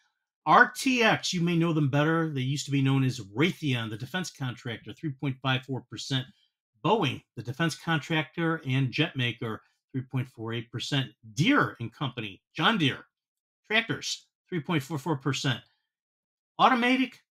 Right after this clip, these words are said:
Data Processing, or A D P, the third-party service provider of human resources and payroll to companies, three point three eight percent.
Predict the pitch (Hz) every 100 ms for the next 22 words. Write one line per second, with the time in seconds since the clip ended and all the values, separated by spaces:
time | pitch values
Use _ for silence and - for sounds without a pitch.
0 | _ 185 226 - 190 - 143 139 120 127
1 | 170 175 185 170 - 131 170 151 - 165
2 | 139 113 104 127 - 180 160 - 180 175
3 | 165 139 - 175 160 - - 127 123 123
4 | 113 107 - 185 175 147 151 165 160 147
5 | 156 139 135 - _ _ - 190 165 117
6 | 101 139 - - 160 - - - _ -
7 | 139 147 135 - 131 135 135 135 180 151